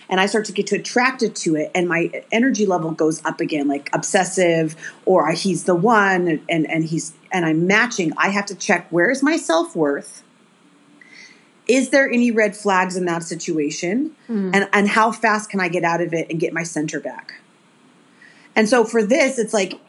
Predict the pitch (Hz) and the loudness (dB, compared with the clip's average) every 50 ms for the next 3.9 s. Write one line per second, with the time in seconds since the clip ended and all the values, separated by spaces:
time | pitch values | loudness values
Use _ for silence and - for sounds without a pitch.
0 | - 151 - 226 - 262 277 311 285 294 277 277 262 226 220 214 - - 220 214 | -14 -10 -6 -4 0 2 2 2 2 0 0 0 0 -2 -2 -2 -2 -2 0 0
1 | 214 208 196 190 202 196 175 170 170 165 175 190 185 185 185 - 180 170 - - | 2 0 0 0 -2 -2 0 0 0 2 2 2 2 0 -2 -4 -6 -6 -6 -8
2 | - - 170 170 160 - 190 180 190 190 - - 196 175 165 - - - 175 165 | -8 -4 -4 -4 -2 0 2 0 0 0 -4 -4 -4 -4 -4 -4 -2 -2 0 0
3 | 165 160 160 156 143 151 - 185 175 180 180 160 - 151 143 139 135 | 0 0 0 -2 -2 -2 -2 -2 -2 -2 -4 -4 -4 -4 -4 -4 -4